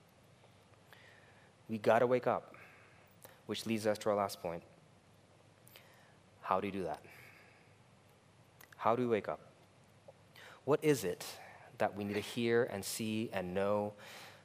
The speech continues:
that'll shock us awake? Well, if you look at verses four to six, you will see this interesting connection between, it seems like, what the Christian goes through on earth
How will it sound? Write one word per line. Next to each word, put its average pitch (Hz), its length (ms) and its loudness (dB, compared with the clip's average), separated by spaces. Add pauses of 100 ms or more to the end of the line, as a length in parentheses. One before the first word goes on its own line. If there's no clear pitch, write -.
that'll 90 340 -2 (1080)
shock - 300 -2
us 95 140 -4
awake? 85 320 -4
Well, 107 260 4 (920)
if - 120 -8
you 110 40 0
look 117 120 4
at 117 120 10
verses 120 280 0
four 127 160 2
to 143 80 0
six, - 400 0 (340)
you 107 140 -2
will 139 180 4
see 110 240 -2
this 95 200 -4
interesting 123 360 -4
connection 85 540 -4 (1200)
between, 107 640 -2 (960)
it - 100 -12
seems 113 320 -2
like, 87 300 -2
what 120 100 4
the - 60 -2
Christian 139 400 2
goes 113 200 4
through 117 200 2
on 113 100 6
earth - 380 -4